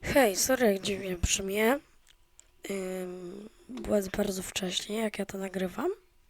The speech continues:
Ale muszę to dzisiaj wrzucić i muszę to nagrać. Więc witam was w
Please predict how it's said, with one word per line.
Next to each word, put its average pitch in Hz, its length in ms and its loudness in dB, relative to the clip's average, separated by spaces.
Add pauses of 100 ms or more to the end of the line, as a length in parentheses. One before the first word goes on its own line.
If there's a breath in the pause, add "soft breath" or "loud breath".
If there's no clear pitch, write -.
(1800 soft breath)
Ale 214 760 6
muszę 214 520 -2
to - 140 -6
dzisiaj 202 320 2
wrzucić 269 720 -2 (840 soft breath)
i 214 100 0
muszę 214 280 0
to 220 120 0
nagrać. 185 640 0 (1800 loud breath)
Więc 208 120 -2
witam 226 300 0
was 196 500 -2
w - 160 -14